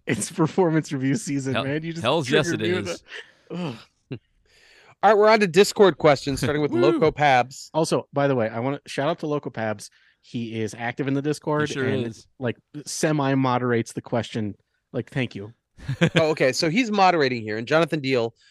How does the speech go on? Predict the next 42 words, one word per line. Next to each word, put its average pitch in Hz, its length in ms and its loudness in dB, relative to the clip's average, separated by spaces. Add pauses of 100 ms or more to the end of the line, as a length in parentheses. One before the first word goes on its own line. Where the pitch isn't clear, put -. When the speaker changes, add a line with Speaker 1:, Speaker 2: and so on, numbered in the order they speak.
(280)
Speaker 3:
uh, 113 320 2
his 139 180 -6
first - 220 -10
question 117 280 -2
is, 110 240 -4
"Yeah, 180 220 6
I 180 60 8
have 180 80 4
a 156 60 0
question. 127 360 -2
What 127 140 -2
the 131 80 -6
fuck 131 200 -2
was 113 160 -8
that?" 240 1200 0
Speaker 1:
<laughs> - 240 4
Also, 180 260 4
there 165 200 4
were 160 160 2
four 180 460 -2
one 156 180 -2
hundred 165 300 -4
emoji 156 560 -4
and 131 240 -6
five 139 480 -4
"this 135 420 -2 (140)
reacts 113 460 -6
to 117 100 -10
that," 113 240 -4 (540)
and 139 120 0
we 135 60 2
Speaker 2:
Yes. 135 80 0
Speaker 1:
have 139 100 0
maybe 143 300 0
ten 139 340 -4
active 120 400 -6
users 120 320 -4
in 110 140 -6
the 110 60 -10
Discord. - 420 -4
Speaker 2:
Yeah, 131 320 -4
yeah. 98 180 -8